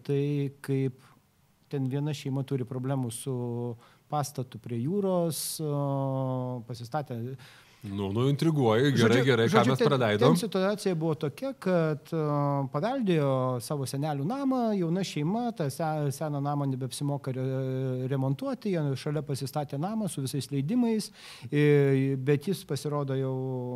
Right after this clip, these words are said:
Speaker 1: vėl ate-, ateina tada statybų inspekcija ir sako, kad jį reikia nugriauti, nes jisai šalia meteorologinės stoties.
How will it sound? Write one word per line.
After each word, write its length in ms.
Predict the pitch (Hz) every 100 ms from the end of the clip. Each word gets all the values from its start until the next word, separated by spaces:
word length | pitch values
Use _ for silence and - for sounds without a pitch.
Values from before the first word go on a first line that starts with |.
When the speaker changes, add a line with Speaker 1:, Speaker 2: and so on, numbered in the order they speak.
| 120 120 117 131
Speaker 1:
vėl 160 | 123
ate-, 240 | 113 139 117
ateina 300 | 117 135 117 113
tada 300 | 110 120 110
statybų 400 | - 117 120 123
inspekcija 460 | 117 135 - 127
ir 20 | 113
sako, 240 | 123 104
kad 160 | 117 123
jį 80 | 123
reikia 200 | 123 127
nugriauti, 400 | 131 170 151 135
nes 160 | 117
jisai 160 | 123 123
šalia 380 | - 127 127 123 - - -
meteorologinės 640 | 123 131 127 127 123 120 -
stoties. 640 | 131 123 240 254 240